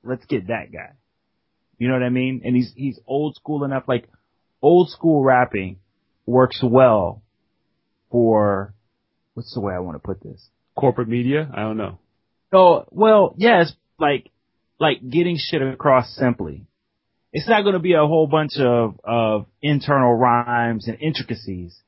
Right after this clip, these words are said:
Speaker 1: It's real straightforward and easy to digest the lyrics.
Speaker 2: Mm-hmm.
Speaker 1: But I mean, so, like, if you're gonna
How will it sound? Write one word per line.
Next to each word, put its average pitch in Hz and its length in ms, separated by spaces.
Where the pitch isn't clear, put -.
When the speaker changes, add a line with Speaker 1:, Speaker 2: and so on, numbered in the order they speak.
Speaker 1:
It's 123 220
real 156 300
straightforward 123 760
and 110 160
easy 123 300
to 110 100
digest 101 500
the 92 80
lyrics. 90 400
Speaker 2:
Mm-hmm. 117 360
Speaker 1:
But 123 100
I 117 40
mean, 117 300
so, 143 140
like, 120 200
if 113 80
you're 139 100
gonna 139 240